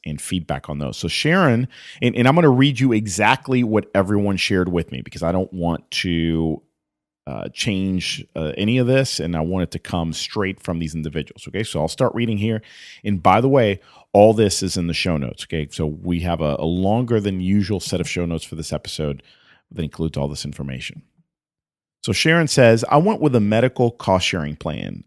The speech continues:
I never heard from your guy who did the indemnity plans. I paid twenty-two hundred dollars per year for the medical sharing plan. I've got the top level plus the add-on for unlimited sharing. I didn't have any expenses that were at the level to share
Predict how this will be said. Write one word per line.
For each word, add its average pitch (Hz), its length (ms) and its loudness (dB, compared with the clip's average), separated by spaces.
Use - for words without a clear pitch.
I 87 80 -2
never 107 240 2
heard 113 280 4
from 98 240 -2
your 98 180 2
guy 92 320 4
who 92 160 0
did 85 220 -2
the 87 100 -2
indemnity 85 480 0
plans. 71 480 -6
I 104 80 4
paid 104 320 4
twenty-two 151 680 0
hundred 120 280 0
dollars 104 360 0
per - 200 -2
year 113 360 2
for - 120 -12
the 78 80 -4
medical 80 600 -4
sharing 73 420 -10
plan. 127 380 -4
I've 85 120 -4
got - 160 -2
the 87 80 -10
top - 360 -2
level 110 300 0
plus 147 460 -2
the 117 260 -4
add-on 90 480 2
for - 260 -4
unlimited 92 680 -2
sharing. 67 560 -8
I 98 100 4
didn't 127 280 2
have 127 200 4
any 127 120 0
expenses 95 680 -2
that 85 140 -2
were 85 120 0
at 82 120 -4
the 87 80 -6
level 85 380 -2
to - 160 -12
share 90 560 -2